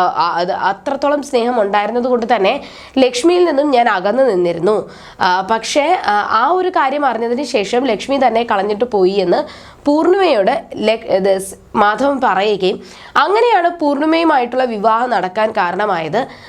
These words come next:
ആ, എന്നാൽ ഒരു ഉപാധികളോടും ഇല്ല, ഒരു ഉപാധികളും ഇല്ലാതെയാണ് ഞാൻ, ആ, മാധവേട്ടനെ വിവാഹം കഴിച്ചതെന്നും പൂർണിമ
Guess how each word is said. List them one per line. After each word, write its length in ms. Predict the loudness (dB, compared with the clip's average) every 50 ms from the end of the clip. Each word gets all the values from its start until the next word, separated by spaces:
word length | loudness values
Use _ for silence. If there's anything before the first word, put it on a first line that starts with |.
| -20 -8 -2 0
ആ, 320 | 0 2 2 0 0 0 0
എന്നാൽ 380 | 0 2 2 2 2 0 0 -2 0
ഒരു 240 | 0 2 2 2 2
ഉപാധികളോടും 840 | 2 2 2 2 2 0 0 -2 0 0 0 0 0 -2 -4 -6 -6 -6
ഇല്ല, 320 | -4 -2 0 0 0 2 2
ഒരു 180 | 2 2 2
ഉപാധികളും 600 | 2 0 0 2 0 0 0 0 0 0 0 -2
ഇല്ലാതെയാണ് 640 | -2 -2 0 0 0 0 0 0 0 0 2 2 0
ഞാൻ, 300 | 0 0 0 0 0 -2 -4 -4
ആ, 160 | -2 -2 0
മാധവേട്ടനെ 580 | 0 0 0 0 0 0 0 0 0 -2 -4 -4
വിവാഹം 480 | -4 -2 0 0 0 0 -2 -4 -2
കഴിച്ചതെന്നും 540 | -2 -2 -2 -2 -2 -2 0 2 0 0 -2 -2 -8 -18 -20 -20 -20 -4 0
പൂർണിമ 380 | 0 0 2 2 0 2 0